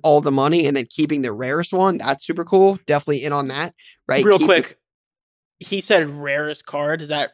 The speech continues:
Speaker 2: is this one of these things where it's like
Speaker 1: I mean, I meant rarest of the three.
Speaker 2: Yeah, yeah, yeah, totally.
Speaker 1: So
Speaker 2: I
Speaker 1: he got
Speaker 2: just
Speaker 1: three. He
Speaker 2: wonder
Speaker 1: kept a better one. So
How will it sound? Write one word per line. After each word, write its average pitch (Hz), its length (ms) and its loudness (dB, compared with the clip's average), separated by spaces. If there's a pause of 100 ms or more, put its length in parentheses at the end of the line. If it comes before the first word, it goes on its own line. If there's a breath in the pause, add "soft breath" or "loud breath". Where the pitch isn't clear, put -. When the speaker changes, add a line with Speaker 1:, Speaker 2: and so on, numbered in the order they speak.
(100)
Speaker 2:
is 151 160 -16
this 147 200 -10
one 151 120 -4
of 143 40 -6
these 139 220 -10
things 139 300 -10
where 123 120 -8
it's 127 140 -14
like 123 400 -12 (760 loud breath)
Speaker 1:
I 214 120 2
mean, 247 220 4 (100)
I 190 140 2
meant 180 220 0
rarest 156 360 2
of 147 100 -6
the - 80 -10
three. 123 380 -4 (680)
Speaker 2:
Yeah, 202 180 2
yeah, 175 120 6
yeah, 135 180 0
totally. 123 400 -10
Speaker 1:
So - 60 -20 (260)
Speaker 2:
I 165 200 2
Speaker 1:
he 226 180 -4
got 170 160 0
Speaker 2:
just 160 100 -10
Speaker 1:
three. 170 180 2
He 151 60 -4
Speaker 2:
wonder 180 180 -2
Speaker 1:
kept 165 220 -2
a 151 60 0
better 156 300 0
one. 190 240 2
So 139 260 -2